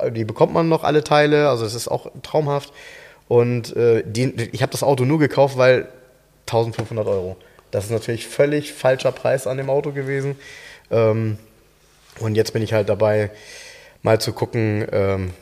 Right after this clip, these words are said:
wie man das alles noch mal ein bisschen hübscher machen kann. Die Felgen, die da drauf sind, sind leider im Moment welche mit Winterreifen. Es soll aber auch noch Sommerräder geben. Das muss ich mal gucken, wie ich das, äh, wie ich das hinkriege. Aber,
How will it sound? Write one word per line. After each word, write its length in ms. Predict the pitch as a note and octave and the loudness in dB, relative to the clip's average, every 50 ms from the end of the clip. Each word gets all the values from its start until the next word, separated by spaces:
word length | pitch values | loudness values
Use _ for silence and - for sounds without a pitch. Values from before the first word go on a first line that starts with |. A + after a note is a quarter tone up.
| _ - | _ -16
wie 240 | - G2+ G2+ A2 | -12 -8 -4 -2
man 120 | G#2 G#2+ G#2 | 0 0 0
das 140 | G#2 - - | 0 -2 -2
alles 180 | G2+ G#2 - | -4 -4 -4
noch 100 | A2 G2+ | -4 -4
mal 100 | G#2 G2 | -4 -6
ein 40 | G2 | -6
bisschen 400 | G#2 - - G#2+ G2+ G2+ G#2+ - | -6 -6 -6 -6 -6 -6 -6 -8
hübscher 380 | - G#2+ A#2 C3 - - A#2 A#2 | -8 -8 -8 -8 -4 -4 -2 -2
machen 240 | A#2 A2+ G#2+ A2 | 0 -2 -4 -4
kann. 300 | - - A#2 A2 A2 G#2 | -4 -2 0 0 0 0
Die 60 | G2+ F#2+ | -2 -2
Felgen, 280 | - - G#2+ A2 A2+ | -2 0 0 0 0
die 60 | G#2+ | 0
da 80 | G#2 G2+ | 0 0
drauf 160 | G#2 G#2 - | 0 -2 -4
sind, 100 | - G#2+ | -4 -4
sind 80 | G#2 G#2 | -2 -2
leider 240 | G#2 G2+ G2+ G#2 G#2 | -2 -2 -2 -2 -4
im 60 | A2 | -4
Moment 220 | G#2 G2+ G2 G2 | -4 -4 -4 -4
welche 200 | G#2 G2+ F#2 G#2+ | -4 -4 -4 -4
mit 120 | G2+ G2 G#2+ | -6 -4 -4
Winterreifen. 480 | A#2 B2 B2 A#2 A2+ A2 A2 - G#2 | -2 -2 -2 0 0 0 -2 -2 -4
Es 80 | F#2 - | -6 -4
soll 120 | A#2 A#2 | -2 -2
aber 120 | A2 G#2 G2+ | -2 -2 -2
auch 40 | |
noch 120 | G2+ F#2+ F#2+ | -4 -4 -6
Sommerräder 440 | G#2+ G2+ G2 F#2+ F#2+ G2+ F#2+ F#2 F#2 | -6 -4 -4 -4 -4 -4 -6 -6 -6
geben. 380 | - A2+ B2 B2+ A#2 A2 - - - - - - - - - - - - - - - | -4 -4 -4 -4 -4 -6 -8 -12 -16 -20 -20 -20 -18 -18 -18 -20 -20 -20 -20 -8 -6
Das 140 | - F#2+ G#2 | -4 -4 -2
muss 160 | G2+ F2+ F#2 | -4 -6 -6
ich 80 | F#2 | -4
mal 120 | F#2 F2+ - | -6 -6 -4
gucken, 300 | - - - G2 F#2 F#2 | -6 -6 -6 -6 -6 -6
wie 80 | F2+ F2+ | -8 -8
ich 80 | - | -4
das, 400 | - F#2+ G2 - - - - - | -4 -4 -4 -4 -6 -8 -6 -2
äh, 320 | G#2 G2 F2+ F2 F2 F2+ F#2+ | -2 0 0 0 -2 -4 -6
wie 40 | F#2 | -4
ich 60 | - | -4
das 140 | - G2 - | -4 -4 -2
hinkriege. 500 | F#2+ G2 - - - F2+ F2+ F#2 F#2 - - - - - - - - - - - | -4 -4 -4 -6 -8 -8 -6 -8 -8 -10 -12 -16 -18 -18 -20 -20 -20 -20 -16 -6
Aber, 600 | - F2 G2+ F#2+ G2+ G2+ G2 G2 G2 F#2+ F#2+ F#2 | -2 0 0 2 4 4 4 4 4 2 0 -2